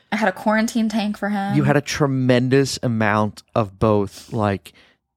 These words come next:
Speaker 2: mental, emotional, and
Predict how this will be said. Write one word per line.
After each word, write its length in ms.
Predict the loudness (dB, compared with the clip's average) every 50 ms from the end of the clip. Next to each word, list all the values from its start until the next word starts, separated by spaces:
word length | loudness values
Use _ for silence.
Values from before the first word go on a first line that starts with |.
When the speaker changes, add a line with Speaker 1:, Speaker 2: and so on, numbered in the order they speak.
| _ _ _ _ _ _ _ _ -8
Speaker 2:
mental, 840 | -4 0 2 4 4 2 2 2 2 4 4 4 4 2 0 -2 _ _ _ _ _ _ _ _ -2
emotional, 920 | -2 0 2 2 2 2 2 0 0 0 2 4 4 2 2 -2 -4 -8 -12 _ _ _ _ 0
and 180 | 0 2 2